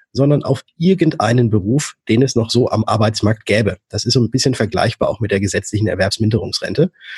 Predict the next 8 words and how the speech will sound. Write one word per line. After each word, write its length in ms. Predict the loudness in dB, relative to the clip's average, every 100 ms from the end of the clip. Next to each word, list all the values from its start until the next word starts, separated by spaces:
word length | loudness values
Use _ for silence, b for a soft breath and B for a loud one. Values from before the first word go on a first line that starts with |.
| B B B B
Aber 160 | 0 2
ansonsten 720 | 2 2 2 2 2 -2 _ -2
gleiche 320 | 2 2 2
Geschichte. 560 | 2 2 2 0 -2 _ _ _ _ _
Wenn 160 | -2 0
du 80 | 0
erwerbsunfähig 800 | 2 0 0 -2 0 0 0 0
bist, 320 | -2 -2